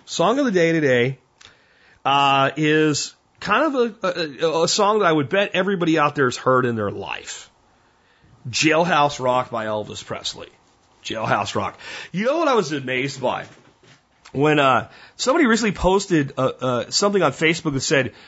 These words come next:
"When you realize that Jailhouse Rock was about prison sex, ew, Elvis, that's nasty." And you know what that is? That's us judging a song from nineteen fifty-seven with two thousand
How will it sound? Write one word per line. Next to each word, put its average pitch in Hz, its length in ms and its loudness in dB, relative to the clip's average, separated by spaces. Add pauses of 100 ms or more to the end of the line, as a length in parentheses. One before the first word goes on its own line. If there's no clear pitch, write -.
(320)
"When 185 260 2
you 175 160 2
realize 190 840 4
that 131 140 0
Jailhouse 151 840 2
Rock 135 300 2
was 117 140 -6
about 120 360 -2
prison 131 460 0
sex, 113 560 0
ew, 151 420 2
Elvis, 131 400 2
that's 113 300 -2
nasty." 98 560 -8 (760)
And 185 100 0
you 202 80 2
know 226 180 2
what 240 180 -2
that 190 260 2
is? 208 400 -2
That's 208 340 0
us 151 400 0
judging 156 480 -2
a 190 60 4
song 120 560 2 (360)
from 120 280 0
nineteen 165 680 0
fifty-seven 143 1040 -2 (460)
with 131 240 2
two 175 320 -2
thousand 131 840 0